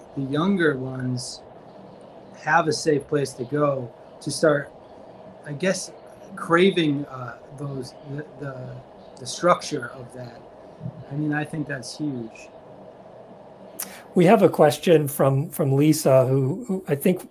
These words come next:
Speaker 2: it, in some ways relates to what you were just saying. What programs are, are, are available to help clients,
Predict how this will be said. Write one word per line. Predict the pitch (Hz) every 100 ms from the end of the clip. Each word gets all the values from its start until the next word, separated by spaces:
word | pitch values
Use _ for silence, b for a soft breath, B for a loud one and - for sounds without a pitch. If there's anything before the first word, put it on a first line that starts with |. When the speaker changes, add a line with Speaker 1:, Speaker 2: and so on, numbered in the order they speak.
| -
Speaker 2:
it, | 175 -
in | 143
some | 165 165
ways | 160 139
relates | 147 139 139 -
to | 151
what | 131
you | 139
were | 131
just | 123 123 -
saying. | 143 135 135 135 B B B B _
What | 180 175
programs | 175 185 160 156 147
are, | 139 - - _ _ _
are, | 170 170
are | 160 147
available | 139 147 147 143 143
to | 135
help | 147 147 -
clients, | 156 131 131 131 -